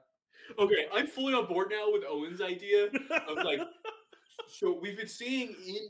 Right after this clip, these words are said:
Speaker 1: in X-Men, in Dugan's X-Men, in Dugan's X-Men, he had, like, the Brood thing, and he clearly looked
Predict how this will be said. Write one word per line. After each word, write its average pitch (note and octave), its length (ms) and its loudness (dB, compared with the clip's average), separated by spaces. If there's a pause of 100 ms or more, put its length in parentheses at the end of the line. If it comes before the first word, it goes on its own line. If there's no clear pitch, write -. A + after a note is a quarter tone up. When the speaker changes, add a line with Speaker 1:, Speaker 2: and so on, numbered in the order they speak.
Speaker 1:
in G#3 260 0
X-Men, G#3+ 380 -4
in B3 340 -2
Dugan's G#3 720 0
X-Men, D3+ 460 -6 (280)
in C#4 260 -2
Dugan's A3 400 -8
X-Men, D3 520 -6 (720)
he F3+ 300 -12 (100)
had, G3 300 0
like, F3 220 -2
the - 80 -8
Brood F3+ 360 -4
thing, C#3+ 300 -8
and C#3 80 -8
he B3+ 100 -8
clearly D4+ 420 -6
looked - 200 -8